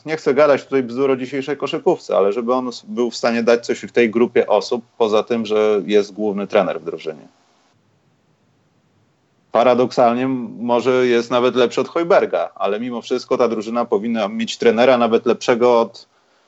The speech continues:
e, składu swojej drużyny, jeśli byśmy mieli przeliczyć, nie wiem, jakieś talenty trenerskie na zawodnicze.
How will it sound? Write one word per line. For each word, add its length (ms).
e, 340
składu 480
swojej 260
drużyny, 320
jeśli 200
byśmy 260
mieli 220
przeliczyć, 500
nie 80
wiem, 120
jakieś 260
talenty 380
trenerskie 500
na 120
zawodnicze. 560